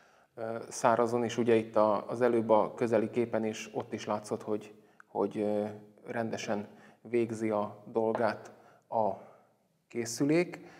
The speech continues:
Visszahelyezem rá a Big Tankot, és még egy kicsit ezzel gőzölgök, és aztán kimondom a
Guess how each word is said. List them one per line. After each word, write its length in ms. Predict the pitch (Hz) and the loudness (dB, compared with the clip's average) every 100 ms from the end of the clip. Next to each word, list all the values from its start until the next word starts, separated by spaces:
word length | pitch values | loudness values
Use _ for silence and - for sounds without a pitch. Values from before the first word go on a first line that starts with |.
| - - - - _ _ _ _ | -18 -18 -18 -20 _ _ _ _
Visszahelyezem 760 | - 131 - 117 120 120 123 120 | -10 -8 -2 0 4 4 4 4
rá 200 | 117 110 | 6 6
a 180 | 104 - | 4 -2
Big 180 | 127 120 | -4 -2
Tankot, 360 | - 113 117 117 | -2 -4 -4 -6
és 180 | 110 117 | -6 -4
még 180 | 110 | -4
egy 120 | 110 - | -4 -6
kicsit 560 | 113 - 110 - - - _ _ _ _ _ _ | -8 -8 -8 -10 -20 -20 _ _ _ _ _ _
ezzel 420 | 120 113 117 107 | -14 -10 -4 -2
gőzölgök, 600 | 120 123 120 113 113 104 | 2 2 4 2 2 -2
és 160 | 110 - | -4 -6
aztán 420 | 107 - 104 110 - - - _ _ _ | -8 -4 -4 -4 -10 -20 -20 _ _ _
kimondom 500 | - 117 107 110 107 | -10 -8 -6 -4 0
a 120 | 101 | -2